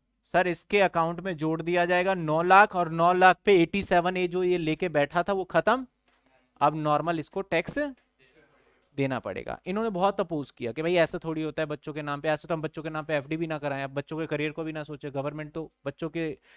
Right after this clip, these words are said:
करियर से भी खेल रही है। गवर्नमेंट ने कहा, "चिंता मत करो, हम तुम्हें एग्जम्पशन देंगे, छूट देंगे।"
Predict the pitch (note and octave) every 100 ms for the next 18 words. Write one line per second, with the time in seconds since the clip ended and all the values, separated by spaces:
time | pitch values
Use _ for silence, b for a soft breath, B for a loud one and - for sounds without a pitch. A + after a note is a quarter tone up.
0 | _ D#3+ E3 E3 F3 E3 D#3+ C#3 C3 B2
1 | C3 _ _ _ _ - E3+ F3 F3+ F3
2 | D#3 D#3+ D#3 D3+ D#3 D3 D3+ C3+ - E3
3 | E3 E3+ E3 C3+ C#3 C#3+ C3+ - C3+ G2+
4 | F#2 D2+ _ _ _ _ - - C3+ A#2+
5 | - F2+